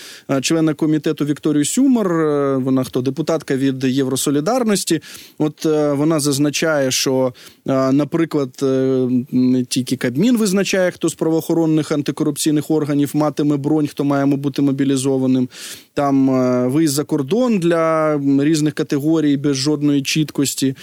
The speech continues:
Там неясно, які документи треба надавати для доглядаючих за інвалідами. Ну, звичайно, про демобілізацію йдеться, що,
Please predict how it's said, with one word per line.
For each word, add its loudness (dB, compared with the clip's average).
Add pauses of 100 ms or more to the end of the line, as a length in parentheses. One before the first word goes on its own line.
(480)
Там 2
неясно, 0
які 0
документи 0
треба 0
надавати 0
для 0
доглядаючих 0
за 0
інвалідами. 2 (360)
Ну, 2
звичайно, 0
про -2
демобілізацію 0
йдеться, 0
що, -2